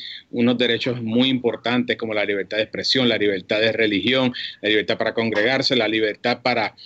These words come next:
eh, poseer armas de fuego. Así es que to-, eh,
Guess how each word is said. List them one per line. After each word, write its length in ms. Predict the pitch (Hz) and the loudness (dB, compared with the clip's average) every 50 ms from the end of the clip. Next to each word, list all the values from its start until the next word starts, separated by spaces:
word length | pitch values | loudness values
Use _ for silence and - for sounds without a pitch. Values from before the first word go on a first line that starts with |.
| - - - - | -20 -16 -6 -2
eh, 520 | - 113 113 110 107 104 98 98 98 95 92 - | 0 2 2 2 2 2 0 -2 -4 -6 -8 -8
poseer 400 | - 104 - - 117 113 117 113 | -10 -8 -6 -4 -2 0 0 0
armas 360 | 117 120 123 127 123 120 113 113 | 2 2 4 4 4 2 2 -2
de 80 | 113 | -4
fuego. 340 | - - 135 135 131 131 127 | -2 0 2 2 2 2 2
Así 160 | 120 113 - | 0 0 0
es 80 | 151 143 | -2 0
que 200 | - 175 123 - - - - _ _ | 0 0 -2 -2 -6 -16 -20 _ _
to-, 280 | - 135 135 135 117 127 | 0 2 2 2 2 0
eh, 140 | 131 123 | -2 -2